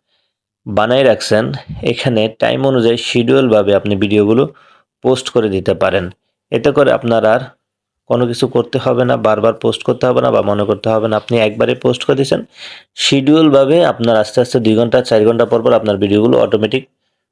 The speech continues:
পোস্ট হয়ে যাবে। এইটা গেল, এটা আমার জন্য খুবই উপকার।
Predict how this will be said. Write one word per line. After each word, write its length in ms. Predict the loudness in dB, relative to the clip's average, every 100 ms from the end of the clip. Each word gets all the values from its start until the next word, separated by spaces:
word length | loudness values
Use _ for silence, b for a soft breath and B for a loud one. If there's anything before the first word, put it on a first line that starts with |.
| _
পোস্ট 240 | -2 -2 -2
হয়ে 180 | 0 2
যাবে। 280 | 4 2 0 -6 _ _ B -20 _
এইটা 320 | -2 -2 0
গেল, 220 | 0 0 0 -2 -4
এটা 180 | -4 -2
আমার 160 | 0 0
জন্য 160 | 0 -2
খুবই 340 | 0 0 2
উপকার। 360 | 0 0 -2